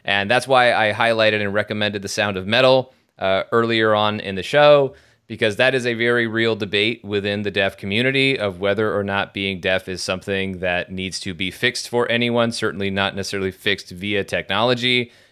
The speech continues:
And there are different points of view on that. And we see Maya's take on it,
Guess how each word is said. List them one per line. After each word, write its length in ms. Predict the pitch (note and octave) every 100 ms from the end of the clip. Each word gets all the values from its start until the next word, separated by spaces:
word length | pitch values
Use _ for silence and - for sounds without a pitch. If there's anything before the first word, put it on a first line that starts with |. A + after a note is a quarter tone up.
| _
And 180 | F#2+ G2
there 180 | G2 G2
are 200 | G2 F#2+
different 380 | F#2 G2+ G#2
points 280 | - G#2 G2
of 120 | G2 D#2+
view 480 | G2 G2 F#2+ F#2 -
on 220 | G2+ B2+ C#3
that. 340 | D3 D#3 - _ _ _ _ _
And 160 | G2+ G#2+
we 100 | G2+
see 340 | A#2 A2 G#2+
Maya's 400 | G2+ A2 A2 G#2+
take 260 | A2+ G2+ G#2
on 140 | G#2
it, 180 | G2